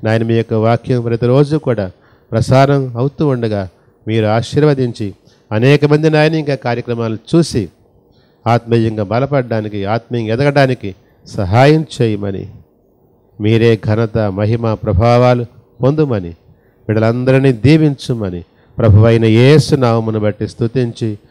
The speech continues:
ప్రార్థించి వేడుకొనుచున్నాము తండ్రి. ఆమేన్. మన తండ్రి అయిన దేవుని యొక్క ప్రేమ, మన ప్రభువైన యేసుక్రీస్తు వారి యొక్క కృప, పరిశుద్ధాత్మ అన్యోన్య సహవాసం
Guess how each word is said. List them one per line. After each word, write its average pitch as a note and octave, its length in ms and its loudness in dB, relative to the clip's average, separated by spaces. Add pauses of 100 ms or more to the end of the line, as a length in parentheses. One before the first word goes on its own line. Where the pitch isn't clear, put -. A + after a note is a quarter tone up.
(260)
ప్రార్థించి A#2+ 680 0
వేడుకొనుచున్నాము B2 920 0
తండ్రి. G2 520 -4 (500)
ఆమేన్. C#3 840 6 (100)
మన G#2+ 100 0
తండ్రి A#2+ 340 0
అయిన B2+ 140 4
దేవుని C3 340 4
యొక్క C3 200 2
ప్రేమ, C#3 380 2 (420)
మన A#2 100 4
ప్రభువైన C3+ 480 6
యేసుక్రీస్తు D3+ 640 4
వారి D3+ 280 6
యొక్క D3+ 200 4
కృప, D#3 320 0 (520)
పరిశుద్ధాత్మ B2 800 4
అన్యోన్య D#3 380 4
సహవాసం G#2 640 -2